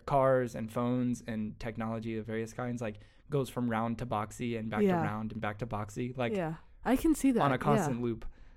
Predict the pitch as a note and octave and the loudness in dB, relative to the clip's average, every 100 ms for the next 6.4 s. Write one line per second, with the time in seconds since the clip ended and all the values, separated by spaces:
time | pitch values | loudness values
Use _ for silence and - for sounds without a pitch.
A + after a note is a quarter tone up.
0 | - - D3+ D3+ D#3 D#3 D3+ C#3 C#3+ C3+ | -20 2 4 4 4 2 0 2 0 0
1 | - B2 - B2 A#2+ A#2+ - - - - | 0 -2 -2 -2 0 0 -2 -10 -12 -4
2 | B2 A#2 A#2 G#2+ G#2 A#2+ A2 A2+ A2+ A#2+ | -4 -4 -6 -8 -6 -8 -6 -4 -2 0
3 | D3+ D#3+ - B2 A#2+ A#2 A2 A#2 A2+ - | 0 -2 -2 -2 0 -2 -2 -2 -2 -4
4 | G#3 F#3 D#3 B3 - - - - A3 A3+ | 4 4 4 0 -4 -20 -12 -4 6 10
5 | G3 F3+ B3+ B3+ A#3 - C4+ G#3+ G3+ G#3+ | 10 10 10 10 6 4 4 2 0 2
6 | F#3+ F3 F#3 | 0 -2 -6